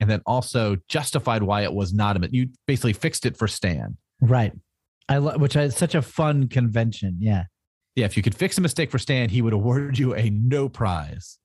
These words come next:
Speaker 2: Yeah.
Speaker 1: Which was either nothing or an envelope, an empty envelope. Eventually
Speaker 2: Ye-
Speaker 1: it became an empty envelope.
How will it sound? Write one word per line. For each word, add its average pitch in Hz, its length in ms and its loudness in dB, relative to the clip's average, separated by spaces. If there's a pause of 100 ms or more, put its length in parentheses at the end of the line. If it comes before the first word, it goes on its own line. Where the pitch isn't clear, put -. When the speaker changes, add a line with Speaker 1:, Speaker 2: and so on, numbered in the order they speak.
(140)
Speaker 2:
Yeah. 123 200 4
Speaker 1:
Which 101 160 2
was 113 200 0
either 127 240 0
nothing 202 460 -2
or 123 160 0
an 113 80 -2
envelope, 123 480 0 (640)
an 117 80 2
empty 113 280 0
envelope. 80 360 -2 (180)
Eventually 95 400 2
Speaker 2:
Ye- - 20 2
Speaker 1:
it 82 60 -2
became 85 280 -2
an 85 80 0
empty 85 300 -4
envelope. 76 380 -8